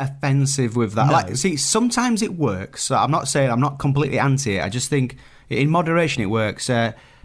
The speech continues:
Speaker 1: like, you know, there's a, there's a good Jack appearance at the end of that ride, and there's a, there's a nice one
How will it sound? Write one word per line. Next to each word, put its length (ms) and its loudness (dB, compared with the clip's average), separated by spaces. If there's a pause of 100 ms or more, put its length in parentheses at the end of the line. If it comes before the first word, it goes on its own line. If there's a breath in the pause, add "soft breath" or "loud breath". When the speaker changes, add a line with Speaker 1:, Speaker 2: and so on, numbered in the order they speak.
(120 loud breath)
Speaker 1:
like, 340 0
you 100 -2
know, 120 4
there's 180 0
a, 120 0 (720)
there's 160 2
a 40 2
good 240 0
Jack 500 -2
appearance 440 -2
at 80 -4
the 60 0
end 120 0
of 60 0
that 120 -2
ride, 360 0
and 160 -2
there's 160 -2
a, 240 -2
there's 160 -4
a 60 0
nice 360 0
one 340 0